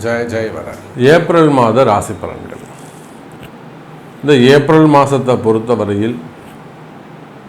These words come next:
ஆறு கிரக சேர்க்கை, ஐந்து கிரக சேர்க்கை அப்படின்னு ஒரு மிகப்பெரிய அதிசயம் நிகழ்கிறது. பொதுவா ஒரு கிரகங்கள், இரண்டு கிரகங்கள் சேர்ந்திருப்பது ரொம்ப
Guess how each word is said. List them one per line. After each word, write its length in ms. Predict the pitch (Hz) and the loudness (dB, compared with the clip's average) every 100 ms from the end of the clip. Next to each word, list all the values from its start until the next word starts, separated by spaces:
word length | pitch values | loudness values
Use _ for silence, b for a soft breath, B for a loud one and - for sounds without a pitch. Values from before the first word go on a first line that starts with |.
| - - - - - - - 113 120 | -20 -20 -20 -20 -20 -20 -4 2 4
ஆறு 180 | 160 160 | 6 4
கிரக 200 | 151 139 131 127 | 4 2 0 0
சேர்க்கை, 360 | 117 117 131 139 - - - 123 | -2 -2 -4 -4 -8 -12 -4 0
ஐந்து 260 | 147 151 147 | 0 0 0
கிரக 200 | 127 113 98 | 0 -2 -4
சேர்க்கை 380 | 107 98 101 117 120 107 | -6 -6 -6 -6 -6 -6
அப்படின்னு 400 | 104 107 120 139 101 - - - - - - - 139 | -6 -6 -6 -8 -10 -16 -20 -20 -20 -20 -20 -12 0
ஒரு 100 | 147 131 120 | 4 4 4
மிகப்பெரிய 640 | 123 147 139 117 117 139 - 104 | 2 2 0 -2 -2 -4 -6 -4
அதிசயம் 540 | 123 185 - 160 135 151 | 0 0 0 -4 -2 -4
நிகழ்கிறது. 460 | 107 95 85 98 - - - - - - - - - - - - - | -6 -8 -10 -14 -18 -20 -20 -20 -20 -20 -20 -20 -20 -20 -20 -20 -4
பொதுவா 340 | 156 180 185 135 127 151 131 - - - - - - 131 | 2 4 6 6 4 0 -8 -18 -20 -20 -20 -20 -6 0
ஒரு 140 | 156 160 | 2 4
கிரகங்கள், 520 | 175 165 180 175 180 165 143 | 2 2 2 2 2 2 2
இரண்டு 280 | 156 160 156 | 4 4 2
கிரகங்கள் 480 | 143 135 156 156 147 135 | 0 0 0 0 0 2
சேர்ந்திருப்பது 720 | 147 139 135 127 110 120 135 147 120 - - - - - - - - - - 139 | 2 2 0 -2 -2 0 2 2 2 -4 -12 -20 -20 -20 -20 -20 -20 -20 -6 -2
ரொம்ப 160 | 156 | 2